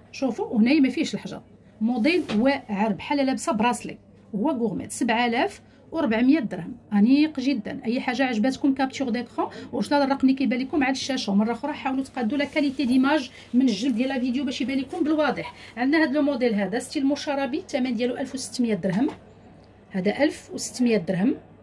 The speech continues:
شوفوا من البعد، فوالا، باش كتشوفوا، يعني الحجم ديالو غيال. عندنا ثاني الموديل ديال كلاش. شحال ديال هذا خويا زهير؟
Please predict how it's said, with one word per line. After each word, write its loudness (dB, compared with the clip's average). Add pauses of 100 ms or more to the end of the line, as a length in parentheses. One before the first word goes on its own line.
(880)
شوفوا 0
من 4
البعد، 2 (440)
فوالا، -2
باش -4
كتشوفوا، -4
يعني 2
الحجم 0
ديالو 2
غيال. 0 (840)
عندنا 4
ثاني 0
الموديل 2
ديال 0
كلاش. -4 (1120)
شحال 0
ديال 2
هذا 2
خويا -4
زهير؟ -4